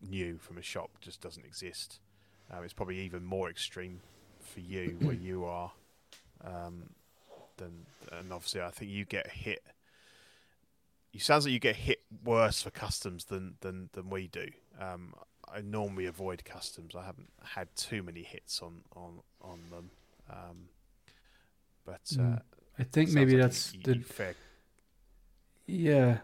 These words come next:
Speaker 2: it's, I think the general rule is, like, in Ireland, if you buy something outside the E U worth over a hundred euro, typically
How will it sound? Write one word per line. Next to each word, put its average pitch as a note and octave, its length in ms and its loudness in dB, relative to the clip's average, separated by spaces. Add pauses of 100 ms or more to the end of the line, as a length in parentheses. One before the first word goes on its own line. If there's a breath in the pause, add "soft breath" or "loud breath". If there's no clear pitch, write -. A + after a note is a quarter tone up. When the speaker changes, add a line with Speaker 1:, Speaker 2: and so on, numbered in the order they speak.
(180)
Speaker 2:
it's, - 440 4 (400)
I - 40 4
think C#3 140 8
the C#3 80 8
general D3 380 12
rule C3 360 12
is, A#2 200 6
like, A#2+ 440 4
in E3 140 6
Ireland, C3 400 10
if B2 160 2
you A#2+ 100 8
buy B2 280 8
something B2 360 6
outside B2 520 8
the A2+ 140 6 (100)
E A#2+ 60 10
U A#2+ 440 10 (560 loud breath)
worth B2 320 6
over A#2+ 260 8
a A2+ 40 8
hundred A#2 340 8
euro, A#2 400 6 (460)
typically B2+ 580 8